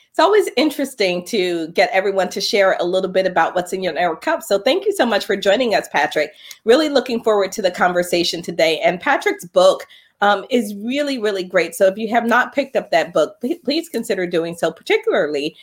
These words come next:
if you're leading teams and you all are sort of stuck a bit and trying to work through co-, conflict and really, um,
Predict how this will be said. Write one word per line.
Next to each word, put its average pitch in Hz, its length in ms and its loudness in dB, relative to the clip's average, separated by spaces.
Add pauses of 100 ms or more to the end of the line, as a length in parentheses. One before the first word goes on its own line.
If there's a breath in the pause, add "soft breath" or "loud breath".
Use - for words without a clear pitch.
(140 loud breath)
if 202 80 -8
you're 196 160 6
leading 190 320 2
teams 254 400 -2
and 180 160 0
you 175 60 4
all 151 160 2
are 156 80 2
sort 160 240 -2
of - 60 -2
stuck - 540 0
a 202 60 2
bit 190 380 2
and 160 240 0 (260 soft breath)
trying 196 200 2
to 196 60 2
work 175 220 -2
through 160 160 -6
co-, - 240 -8 (100)
conflict 202 680 2
and 160 260 0 (580)
really, 277 440 0
um, 160 340 2